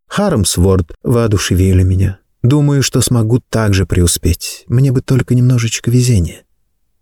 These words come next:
"Знаете, мисс Бетфорд, раз уж мы всё равно открыли два ящика, давайте посмотрим, что там в третьем". Едва они избавились от крышки,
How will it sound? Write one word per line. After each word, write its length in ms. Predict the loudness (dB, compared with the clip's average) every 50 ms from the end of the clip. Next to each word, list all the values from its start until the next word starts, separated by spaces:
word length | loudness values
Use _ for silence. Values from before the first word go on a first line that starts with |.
| _ _ _ _ _ _ _ _ _ -8
"Знаете, 540 | -4 -2 -2 0 0 0 0 -2 -2 -2 0
мисс 320 | 0 0 0 0 0 0
Бетфорд, 720 | 0 2 2 2 0 0 0 0 0 -2 -4 -8 -14 -20 _ _ _ _ _ _ _ -6
раз 260 | -4 -2 -2 0 0
уж 120 | 0 0 0
мы 140 | -2 -2
всё 200 | -2 0 0 0
равно 260 | 0 0 0 0 -2 -2
открыли 400 | -4 -2 -2 -2 0 0 0 2
два 160 | 2 2 2
ящика, 400 | 2 0 0 0 -2 -2 -2 -2
давайте 400 | 0 0 2 0 0 0 -2 -2
посмотрим, 500 | -2 -2 -2 0 -2 -2 0 0 0 0
что 220 | 0 0 0 0
там 220 | 2 2 0 0 -2 _ _
в 100 | -12 -6
третьем". 580 | -2 0 0 0 0 0 -2 -4 -6 -8 -10 -16 _ _ _ _ _ _ _ _ _ _ _ _ _ _ _ _ _
Едва 420 | -2 0 0 0 0 0 0 0 0
они 200 | 0 0 0 0
избавились 520 | 0 0 0 0 2 2 2 0 0 0
от 120 | -2 -4
крышки, 520 | -4 -2 -2 0 0 -2 -2 -2 -2 -4